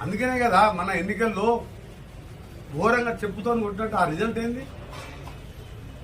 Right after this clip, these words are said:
వందల కోట్లు ఖర్చు పెట్టిన మా కార్యకర్తలు, ప్రజలు దీన్ని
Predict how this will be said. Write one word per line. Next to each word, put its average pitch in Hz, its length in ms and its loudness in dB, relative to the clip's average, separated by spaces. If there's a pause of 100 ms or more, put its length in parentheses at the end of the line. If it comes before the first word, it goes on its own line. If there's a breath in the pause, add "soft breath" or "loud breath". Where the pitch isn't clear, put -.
(320)
వందల 208 240 2 (100)
కోట్లు 226 240 0
ఖర్చు 208 200 -2
పెట్టిన 202 220 -4 (100)
మా 170 60 4 (100)
కార్యకర్తలు, 208 540 0 (1000)
ప్రజలు 196 360 4 (760)
దీన్ని 180 200 2